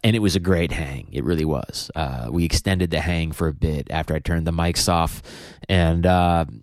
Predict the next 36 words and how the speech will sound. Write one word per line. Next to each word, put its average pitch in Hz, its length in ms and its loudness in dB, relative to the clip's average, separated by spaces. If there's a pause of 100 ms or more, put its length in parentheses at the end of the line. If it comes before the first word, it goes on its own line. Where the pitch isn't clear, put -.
(120)
I, 110 200 2
I, 131 180 6
I 127 100 4
enjoy 107 380 6
Patrick. 65 500 -2
I 85 100 0
enjoy 101 300 2
him 85 100 -2
quite 80 260 0
a 73 60 -4
lot. 62 400 -8
Uh, 76 120 -6
he's 82 200 -2
just 90 180 -2
a 101 40 4
wonderful 107 400 4
musician. 85 640 0 (440)
He's 90 140 0
hilarious. 98 680 4
He's 85 160 -4
a - 40 -8
great 95 220 2
dude 90 160 0
to 85 60 -2
hang 85 240 -4
out 78 260 -4
with, 76 440 -6
and 80 360 0 (760)
if 110 120 2
you 147 80 4
wanna 160 180 6
find 131 260 -2
out 123 140 0
more 113 260 2
about 98 400 0
him, - 320 -12